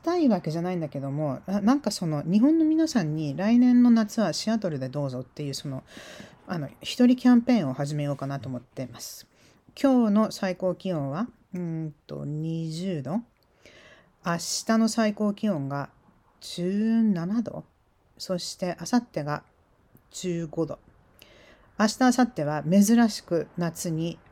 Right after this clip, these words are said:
雨が降ります。こんな感じのところに住んでるんですよ。いいでしょ？はい、はい、はい。ごめんね。OK、雑談。今日は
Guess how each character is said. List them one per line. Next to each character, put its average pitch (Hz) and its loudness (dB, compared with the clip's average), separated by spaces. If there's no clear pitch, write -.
雨 147 -4
が 131 -12
降 - -12
り 135 -12
ま - -18
す。 - -16
こ - -10
ん 156 -6
な 160 -10
感 170 -6
じ 156 -6
の 151 -6
と 147 -8
こ 156 -4
ろ 151 -4
に 147 -6
住 165 -6
ん - -4
で 160 -6
る 160 -6
ん 160 -6
で 151 -10
す - -16
よ。 160 -2
い 185 -4
い 165 -2
で 120 -8
し - -14
ょ？ - -12
は 170 -2
い、 165 -2
は - -12
い、 143 -12
は - -14
い。 - -16
ご - -6
め 143 -4
ん 143 -6
ね。 190 -4
OK、 202 0
雑 175 -4
談。 175 -4
今 247 6
日 - -6
は 151 -2